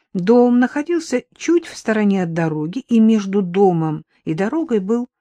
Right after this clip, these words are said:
ухоженный сад, защищенный изгородью от овец. Рядом с домом были низкие пристройки, а другую сторону четырехугольного двора замыкал хлев. Двухэтажный хлев, как и дом, был сооружён из камня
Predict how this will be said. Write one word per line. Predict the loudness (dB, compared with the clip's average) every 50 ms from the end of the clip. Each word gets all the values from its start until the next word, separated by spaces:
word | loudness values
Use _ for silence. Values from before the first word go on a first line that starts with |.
| _ _ _ -10
ухоженный | -10 -10 _ -6 -6 -6 -2 0 0 0 0 -2
сад, | -6 -10 -8 -10 -10 -12 _ _ _ _ _ -14
защищенный | -6 -4 -4 -4 -4 -4 -8 -8 -6 -4 -2 -2 0 0 0 0
изгородью | -2 -4 -2 -4 -2 -2 -2 -4 -4 -8 -8 -8 _ _ _ -14
от | -14 -10 -10 -10
овец. | -10 -10 -14 -16 -18 _ -20 -20 _ _ _ _ _ _ _ _ _ _ _ _ _ _ _ _ _ -6
Рядом | -2 0 0 2 4 4 4
с | 4 2
домом | 2 2 4 4 4
были | 4 4 4
низкие | 4 4 4 2 0 -2 0 2 2 0 -2 _ _ _ _ -2
пристройки, | 0 0 0 -2 -2 -4 -2 -2 -2 -2 -4 -6 -10 -10 -10 -10 _ _ _
а | -4 -2 0 0 0 0
другую | 0 0 0 2 4 2 2 0
сторону | -2 -6 -6 -2 0 2 2 2 0 -2 _ -6
четырехугольного | -4 -2 0 0 0 0 2 0 2 2 2 2 2 2 0 -2 -4
двора | -4 -4 -4 -4 -4 -4 -4
замыкал | -2 -2 -2 -2 -4 -6 -8 -8
хлев. | -8 _ -12 -10 -10 -10 -14 _ _ _ _ _ _ _ _ _ _ _ _ _ _ _ _ -20 _ _ _ -12 -10
Двухэтажный | -4 -2 0 0 0 0 0 -4 -2 0 -2 -2 2 4 4 4 4 0 _
хлев, | -10 -4 -2 0 0 0 -2 -4 -6 -6
как | -8 -8 -2 -2
и | -2 -2
дом, | 0 -2 -2 0 0 -2
был | -2 -2 -4 -4
сооружён | -4 -4 -2 -2 0 -2 -2 0 2 2 2
из | 0 -2 -6
камня | -6 -4 -2 -2 -2 -2 -4 -4 -6